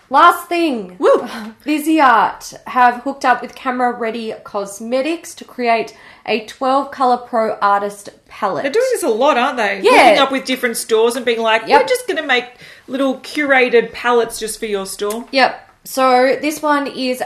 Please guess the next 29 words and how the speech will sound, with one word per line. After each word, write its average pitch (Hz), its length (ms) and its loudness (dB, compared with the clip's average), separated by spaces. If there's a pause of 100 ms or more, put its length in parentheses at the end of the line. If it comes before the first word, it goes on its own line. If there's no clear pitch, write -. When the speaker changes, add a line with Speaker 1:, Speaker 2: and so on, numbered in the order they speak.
Speaker 1:
eighty 240 600 -4
U 220 280 -4
S 214 240 -4
dollars. 311 880 0
Um, 220 680 0 (520)
like 226 300 -2
we 233 80 -6
said, 214 260 -4
they 202 140 -4
did 214 220 -10
do 214 200 -4
one 196 240 -8
with 185 240 -14
Alcone. 208 600 -2
Now 185 180 -6
they're 185 100 -12
doing 185 320 -12
one 180 220 -10
with 185 160 -16
C 185 260 -12
R 175 180 -8
C. 240 480 -6 (340)
Um, 226 400 4
so 247 560 4
they're 233 160 0
saying 294 760 -2 (120)
that 226 800 -2 (360)
it 240 140 -6
is 247 240 -6